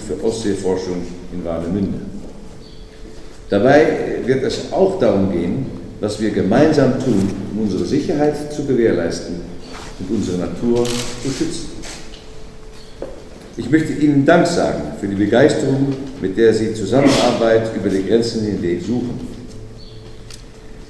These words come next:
Nicht nur mit Ihren unmittelbaren Nachbarn im Osten und Norden,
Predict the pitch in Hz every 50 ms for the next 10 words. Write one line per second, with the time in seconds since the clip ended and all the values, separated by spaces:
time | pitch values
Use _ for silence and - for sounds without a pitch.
0 | - - - - - - - - - - - - - - - - 156 190 190 175
1 | 185 196 185 147 127 123 127 127 135 139 127 113 107 104 110 120 180 - - 139
2 | - 123 117 110 101 107 113 127 147 147 - - 107 95 92 98 98 - - 139
3 | - - - 104 98 95 90 87 85 104 120 135 143 151 147 151 156 160 -